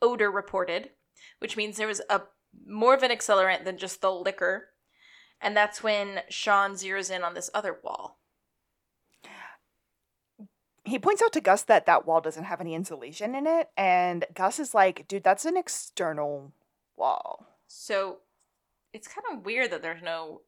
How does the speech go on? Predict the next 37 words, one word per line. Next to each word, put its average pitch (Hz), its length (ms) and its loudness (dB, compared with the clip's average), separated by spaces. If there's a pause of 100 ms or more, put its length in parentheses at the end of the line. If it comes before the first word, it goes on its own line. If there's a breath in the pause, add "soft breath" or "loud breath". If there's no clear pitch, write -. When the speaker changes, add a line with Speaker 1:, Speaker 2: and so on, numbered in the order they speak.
Speaker 1:
insulation 175 680 -8
in 156 160 -8
an - 20 -10
external 165 480 -8
wall, 151 180 -4
right? 190 360 -8 (640)
Speaker 2:
Right. - 180 -2 (420)
So, 233 540 8
Sean 349 380 4
has 294 400 4
a 208 260 4
full 233 400 6
psychic 214 560 0
moment 151 520 -6 (920)
and 180 160 4
goes, 175 360 4
"Gus, - 400 8 (180 loud breath)
what's 440 240 10
happening 359 480 12
to 330 120 4
me?" 277 420 0 (260)
Speaker 1:
Mm-hmm. 277 220 -10 (120)
Speaker 2:
And 190 200 8
then 185 140 4
picks - 280 2
up 403 160 10
a 359 100 2
pipe 226 460 6
and 175 460 2
breaks 180 520 -6
the 175 140 2
wall, 175 540 6
only 254 460 4
to 262 140 -4
have 175 380 4
a 151 240 -10
skull 156 580 -8